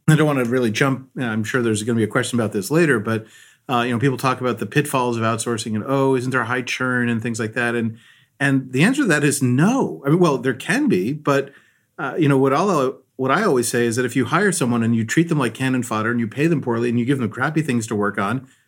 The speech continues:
well, you, your employees are gonna quit. Well, and if you do that with an outsourced team, if you say, "Well, good, I've got a bunch of bodies here. I'm gonna give them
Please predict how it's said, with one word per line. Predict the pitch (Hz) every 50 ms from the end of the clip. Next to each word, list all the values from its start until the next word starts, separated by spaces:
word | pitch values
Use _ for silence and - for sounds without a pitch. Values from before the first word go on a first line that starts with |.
| _ _ _ _
well, | 147 147 143 147 147 -
you, | 131 123 123 127
your | 120 117 139 180 233
employees | 208 160 165 175 160 151 139
are | 131
gonna | 139 117 104
quit. | 113 - - 240 254 - - - - - 170 170
Well, | - 156 175
and | 170 196 170 175
if | 175
you | 160 139
do | 151 190 208
that | 254 240
with | 196 156
an | 147 135
outsourced | 139 196 214 - - 143 117 -
team, | - 104 95 101 120
if | 127 120 -
you | 135 131 131 135 - - - -
say, | - 165 143
"Well, | 139 151 151
good, | - 170 170 147
I've | 123 135
got | 147 151
a |
bunch | 139 120 143 143 -
of | - 110
bodies | 123 123 123 123 120 107
here. | 135 135
I'm | 127
gonna | 127 131 120
give | 123 131
them | 131 127 117 135 123